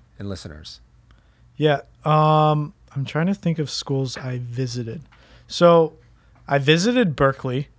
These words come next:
Speaker 2: because my cousin played football there, and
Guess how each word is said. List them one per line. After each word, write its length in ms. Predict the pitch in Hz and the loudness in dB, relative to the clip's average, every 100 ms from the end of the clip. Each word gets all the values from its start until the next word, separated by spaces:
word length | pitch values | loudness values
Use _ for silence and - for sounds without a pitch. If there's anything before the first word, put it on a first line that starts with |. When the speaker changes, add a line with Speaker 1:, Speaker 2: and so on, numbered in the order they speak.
| _ | _
Speaker 2:
because 260 | 135 143 | -6 -4
my 120 | 127 127 | -4 -4
cousin 320 | 139 123 131 | -4 -2 -2
played 360 | 135 135 131 | -2 -2 -2
football 420 | - - 160 123 117 | -2 -2 0 -2 -2
there, 260 | 123 131 - _ _ _ _ _ _ | -4 -4 -8 _ _ _ _ _ _
and 460 | 135 135 131 131 | -4 -2 -2 -4